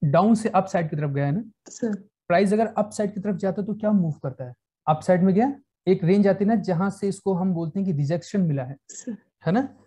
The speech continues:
Speaker 1: फिर प्राइस अपसाइड की तरफ जाएगा, फिर से उसको रिजेक्शन मिलता है।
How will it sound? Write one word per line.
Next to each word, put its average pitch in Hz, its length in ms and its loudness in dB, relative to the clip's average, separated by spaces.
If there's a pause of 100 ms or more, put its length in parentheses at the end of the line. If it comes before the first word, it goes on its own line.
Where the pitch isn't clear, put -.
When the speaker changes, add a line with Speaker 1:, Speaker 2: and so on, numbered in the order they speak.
(320)
Speaker 1:
फिर 269 120 4
प्राइस 247 260 2
अपसाइड 214 380 0
की 214 60 -6
तरफ 208 160 0
जाएगा, 202 260 0
फिर - 400 -8
से 170 140 -6
उसको 180 240 -2
रिजेक्शन 190 420 0
मिलता 190 280 -2
है। 185 100 -12